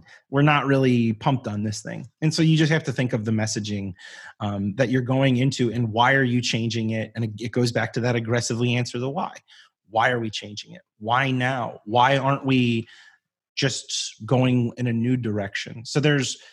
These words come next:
there are, like, for both groups, it's aggressively answer that why. But for one group, you have a lot more of an uphill battle to get more people,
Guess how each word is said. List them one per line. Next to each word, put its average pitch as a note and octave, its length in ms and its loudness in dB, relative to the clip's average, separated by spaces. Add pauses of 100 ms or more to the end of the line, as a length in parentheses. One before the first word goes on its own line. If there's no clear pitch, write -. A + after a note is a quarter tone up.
(180)
there F3+ 200 6
are, - 120 2
like, B2 360 -2 (320)
for - 160 0
both D3+ 540 2 (180)
groups, C3+ 380 0
it's A#2+ 160 -10
aggressively B2 540 -2
answer A#2+ 180 -4
that A#2 180 -2
why. G#2+ 220 -4
But A2 180 -8
for - 140 -4
one C3 240 2
group, A#2+ 260 -2 (220)
you C3+ 140 2
have D#3+ 400 2
a A#2+ 80 -4
lot A#2 420 0
more A2+ 260 0
of G#2+ 100 -4
an G#2 80 -4
uphill G#2+ 300 -6
battle G2+ 500 -8
to B2 80 -4
get A#2+ 240 -4
more G#2+ 300 -6
people, A2 560 -10